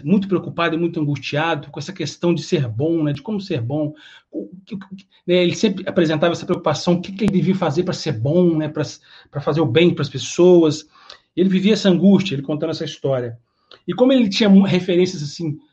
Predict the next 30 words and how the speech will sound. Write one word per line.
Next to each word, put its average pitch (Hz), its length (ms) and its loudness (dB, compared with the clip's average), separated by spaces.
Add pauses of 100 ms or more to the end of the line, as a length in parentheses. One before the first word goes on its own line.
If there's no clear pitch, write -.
(200)
muito 208 560 2
exemplares 180 1040 2
de 147 80 -4
bondade, 143 640 -2
né? 156 100 -4
De 147 100 -8
personalidades 160 600 -6
humanas 156 480 -2
como 139 240 -6
Gandhi, 151 760 4 (280)
é, 135 80 -8
Madre 170 300 -2
Teresa 165 280 -2
de 156 80 -12
Calcutá, 156 600 -6
Nelson 165 360 -6
Mandela, 151 760 -2
Martin 175 300 -6
Luther 160 300 -6
King, 180 640 4 (380)
né? 185 100 -2
Que 208 80 -6
são 196 140 -2
re-, 190 360 -6
são 175 140 -8
verdadeiros 196 380 -2
re-, 202 160 -10
é, 170 100 -4
referências, 185 840 -2
né? 160 160 -8